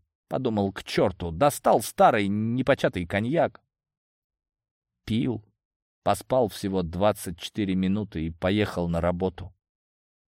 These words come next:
"Соболезную", вздохнул я. Честно признаться, для меня было загадкой, что говорить в таких ситуациях. Любой вопрос может показаться слишком глупым, очевидным, а то и вовсе не в попад.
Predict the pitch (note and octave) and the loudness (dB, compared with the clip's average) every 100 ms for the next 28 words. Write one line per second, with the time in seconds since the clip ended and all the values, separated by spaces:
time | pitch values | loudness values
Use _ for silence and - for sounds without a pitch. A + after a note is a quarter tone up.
0 | _ _ _ - F#2+ F#2+ F#2 G#2+ F2 D#2+ | _ _ _ -4 2 4 4 2 2 -4
1 | D2 - _ _ A2 F#2 F2+ F#2 E2+ D#2+ | -6 -12 _ _ -4 -2 0 -2 -2 0
2 | F2 D2 - _ _ _ _ _ _ - | 0 -2 -6 _ _ _ _ _ _ 2
3 | G#3+ G#3+ F3+ F#3+ F3+ G3+ F#3+ D#3 D#3+ D#3 | 4 4 4 4 6 4 4 2 2 4
4 | E3+ E3+ C#3 D#3+ C#3 C#3+ C#3+ C#3 - F#2+ | 6 6 6 4 4 4 6 4 2 -2
5 | - G#2 F#2 F#2+ G2 G2 - G2 G2 F2 | 0 -2 0 2 2 0 -2 -4 -4 -6
6 | F#2+ F2+ F2+ E2+ - E2+ D#2 G#2 B2+ C3+ | -6 0 0 0 -4 -8 -4 -4 0 2
7 | A2 G#2+ B2+ G#2 G#2 G2 F2+ F#2 G2 F#2 | 2 2 0 0 -2 -2 -4 -4 -2 0
8 | F#2 F2+ - A2+ - F2+ F2 G2+ A#2+ G#2+ | 0 -4 -4 -4 -2 -2 2 0 0 0
9 | G2+ F#2 - E2 G#2 G2+ F#2 F2 - _ | 0 -2 -4 -2 -2 0 -2 -2 -6 _
10 | _ - E2+ D#3 E2+ D2+ G#2 - D#2+ E2 | _ -14 -4 -2 0 0 -2 -4 -6 -4
11 | E2 - D2+ E2 D#2+ | -4 -6 -4 -4 -6